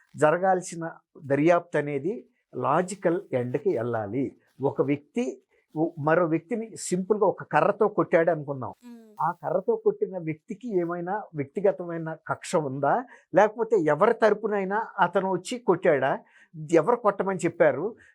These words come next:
Speaker 1: దీని మూలాన ఆ కొట్టమని చెప్పిన వ్యక్తికి జరిగిన లాభం ఏంటి, ఆ కొట్టమని చెప్పిన వ్యక్తికి దెబ్బలు తిన్న వ్యక్తికి ఉన్న వైరం ఏంటి, ఆ కారణాలు ఏంటి, ఇవన్నిటిని కూడా బయటకు తీసుకొచ్చినప్పుడే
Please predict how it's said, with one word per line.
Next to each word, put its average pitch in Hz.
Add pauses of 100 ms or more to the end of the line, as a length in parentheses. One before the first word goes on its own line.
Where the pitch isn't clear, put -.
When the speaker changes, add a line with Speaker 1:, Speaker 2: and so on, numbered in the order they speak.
Speaker 1:
దీని 202
మూలాన 214
ఆ 190
కొట్టమని 208
చెప్పిన 180
వ్యక్తికి 175
జరిగిన 160
లాభం 151
ఏంటి, 156 (260)
ఆ 156
కొట్టమని 208
చెప్పిన 202
వ్యక్తికి 180
దెబ్బలు 175
తిన్న 190
వ్యక్తికి 170
ఉన్న 165 (140)
వైరం 156
ఏంటి, 143 (360)
ఆ 147
కారణాలు 165
ఏంటి, 139 (120)
ఇవన్నిటిని 214
కూడా 185
బయటకు 185
తీసుకొచ్చినప్పుడే 180